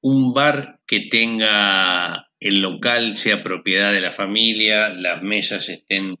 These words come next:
compradas y pagadas, los escritorios, las cajas registradoras, la cocina, el horno,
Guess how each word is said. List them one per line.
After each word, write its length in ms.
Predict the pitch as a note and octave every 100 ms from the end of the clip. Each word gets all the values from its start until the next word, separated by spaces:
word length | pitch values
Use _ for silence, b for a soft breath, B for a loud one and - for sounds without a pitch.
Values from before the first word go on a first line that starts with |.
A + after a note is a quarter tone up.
| -
compradas 720 | G2+ F#2 G2+ G#2 G#2 F#2 -
y 80 |
pagadas, 1040 | - F2+ G2 A#2 A#2 A2+ A2+ A2 - - - b -
los 400 | F#2 F#2 F2 -
escritorios, 1200 | D2+ - - F2 F2 - A#2 A#2 A2+ A2 G#2+ F#2
las 180 | F2 - _
cajas 500 | G2 F2 - F2+ E2
registradoras, 1300 | F2 - F2 - _ E2+ E2+ F2+ A2+ A#2 A2+ G#2+ G2
la 280 | F#2 F2 E2+ - _
cocina, 760 | - - - A#2 A2+ A2 F#2+ F2+
el 120 | F#2+
horno, 840 | G#2+ A#2 A#2 G#2 G#2+ G#2+ G#2 G#2